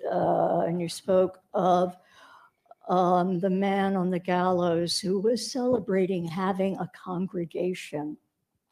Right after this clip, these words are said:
present there, um,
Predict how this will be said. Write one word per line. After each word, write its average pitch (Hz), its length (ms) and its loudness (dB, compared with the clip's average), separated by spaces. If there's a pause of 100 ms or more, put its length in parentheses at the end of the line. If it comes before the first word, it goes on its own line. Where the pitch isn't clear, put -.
(340)
present 165 560 -4 (120)
there, 151 460 0 (680)
um, 170 640 2